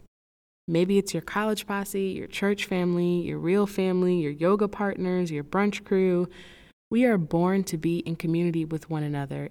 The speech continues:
and you deserve to feel loved by your tribe. In spite of the fallacy of white supremacy,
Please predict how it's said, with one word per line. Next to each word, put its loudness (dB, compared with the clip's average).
and -2
you -4
deserve -4
to -6
feel -2
loved -4
by -4
your -4
tribe. -4
In 2
spite -2
of -4
the -4
fallacy -2
of -6
white -6
supremacy, -8